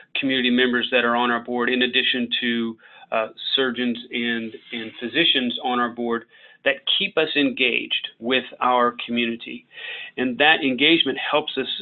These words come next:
gauge our support, our efforts, and, and really helps us connect with those that we take care of each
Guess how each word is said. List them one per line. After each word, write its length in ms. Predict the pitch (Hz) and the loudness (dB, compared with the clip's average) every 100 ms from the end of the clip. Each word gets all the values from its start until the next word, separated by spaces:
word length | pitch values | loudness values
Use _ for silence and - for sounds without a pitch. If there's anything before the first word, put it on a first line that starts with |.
| 156 | -4
gauge 280 | 135 135 127 | 0 0 0
our 100 | 117 - | -2 -2
support, 520 | - - 147 143 143 - _ _ _ | -4 0 4 4 2 -10 _ _ _
our 380 | 123 120 117 117 139 | 0 4 4 2 2
efforts, 420 | 131 131 131 123 - - | 2 2 -2 -2 -8 -2
and, 460 | 127 127 127 117 - _ - - _ | 2 2 2 0 -6 _ -20 -20 _
and 300 | 127 120 117 - _ | -4 -2 -4 -8 _
really 400 | 117 139 160 143 - | -4 0 2 0 0
helps 220 | 135 135 - | -2 -2 -4
us 60 | 127 - - | -8 -8 -4
connect 540 | 135 120 120 135 - - - - | -2 0 2 2 0 -12 -12 -8
with 140 | 123 - | -8 0
those 260 | 131 135 120 | 2 2 2
that 180 | 120 123 | 0 0
we 320 | 120 131 139 - | -4 -4 -4 -2
take 180 | 127 - | -4 -2
care 280 | 127 120 | 0 2
of 120 | 113 117 | 0 0
each 140 | 123 | -2